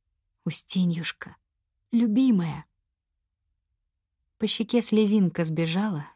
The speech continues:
ему на лицо капнула. И вторая.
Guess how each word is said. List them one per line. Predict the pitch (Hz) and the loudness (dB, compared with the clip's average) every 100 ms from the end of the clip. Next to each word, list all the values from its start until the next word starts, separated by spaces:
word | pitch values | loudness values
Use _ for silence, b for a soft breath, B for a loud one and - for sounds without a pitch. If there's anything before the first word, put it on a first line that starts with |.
| - | -2
ему | 185 190 196 | 4 6 6
на | 196 | 4
лицо | 226 - - 147 | 2 0 -4 -2
капнула. | - 147 - 165 165 - _ _ _ _ _ - | -2 -2 -4 -10 -10 -14 _ _ _ _ _ -6
И | 160 | -6
вторая. | - 165 147 170 175 | -4 -4 -2 -2 -4